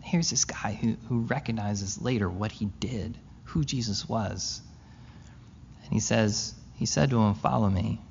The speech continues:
And he followed him. That's it. He doesn't write some big, long thing about it, everything in his heart and mind. He just looks back and he's like, "The whole thing was a miracle." <laughs>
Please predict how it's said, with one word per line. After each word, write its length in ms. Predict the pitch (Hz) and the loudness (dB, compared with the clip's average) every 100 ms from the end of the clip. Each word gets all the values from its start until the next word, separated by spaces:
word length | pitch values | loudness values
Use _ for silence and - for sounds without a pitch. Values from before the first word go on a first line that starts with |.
| - - - | -20 -20 -4
And 120 | 117 98 | 2 4
he 80 | |
followed 360 | 80 87 76 76 | 4 0 0 -2
him. 200 | - 101 - - - - - - - - - | -6 -8 -12 -18 -18 -20 -20 -20 -20 -20 -12
That's 260 | - 90 - | -2 -2 -2
it. 100 | - - - - - - - - - - - - - | -8 -16 -16 -18 -18 -18 -18 -18 -18 -18 -18 -18 0
He 60 | |
doesn't 220 | 131 131 | 6 8
write 180 | 123 120 | 10 10
some 220 | - 120 | 8 8
big, 180 | 110 110 | 8 8
long 320 | 101 98 101 | 8 8 8
thing 240 | 98 95 92 | 6 2 4
about 300 | 92 90 90 | 6 6 6
it, 180 | 90 - | 2 2
everything 400 | 104 95 101 95 | 4 4 4 2
in 100 | 90 | 2
his 140 | 90 | 0
heart 280 | 101 87 98 | 0 0 0
and 80 | 92 | -2
mind. 420 | 85 85 82 90 - - - - | -2 -2 -2 -6 -10 -18 -18 -10
He 100 | - | 0
just 200 | 98 92 | 2 2
looks 160 | 92 - | 0 -2
back 340 | - 85 78 - | 0 0 0 -4
and 100 | 92 | -4
he's 140 | 87 | -2
like, 140 | 92 - - - - - - | -4 -6 -14 -18 -18 -18 -8
"The 60 | - | -6
whole 180 | - - | -4 -6
thing 240 | - - | -6 -4
was 100 | 110 | -4
a 60 | - | -2
miracle." 560 | - 117 - - - - | -2 -2 6 8 8 2
<laughs> 160 | - | -6